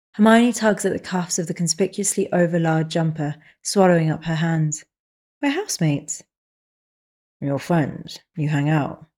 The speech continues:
"We're worthy adversaries. I thought he wrote you a very nice letter.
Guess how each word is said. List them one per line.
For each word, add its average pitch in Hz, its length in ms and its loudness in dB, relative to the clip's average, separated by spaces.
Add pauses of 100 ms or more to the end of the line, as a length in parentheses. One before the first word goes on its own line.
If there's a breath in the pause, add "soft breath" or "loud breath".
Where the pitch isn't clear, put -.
(600)
"We're 269 120 4
worthy 269 380 4
adversaries. 160 720 -2 (600)
I 233 60 -6
thought 277 420 0 (680)
he 269 140 -8
wrote 294 160 0
you 269 140 4
a 254 40 2
very 262 260 4
nice 254 280 0
letter. 156 480 -2